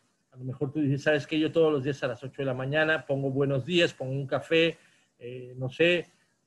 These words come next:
y de alguna forma estoy generando una publicación constante. Y está bien eso, ¿sí?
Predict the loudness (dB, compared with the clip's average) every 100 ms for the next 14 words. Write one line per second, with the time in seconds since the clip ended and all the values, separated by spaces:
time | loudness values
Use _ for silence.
0 | _ -2 0 2 2 2 4 4 4 2
1 | 0 _ _ -12 -2 0 2 4 4 4
2 | 4 6 4 2 -6 -2 -2 0 -2 -2
3 | -4 -4 -2 -2 -2 -6 -4 -8 -8 -4
4 | -2 2 2 4 2 0 -6 -10 -12 -8
5 | -8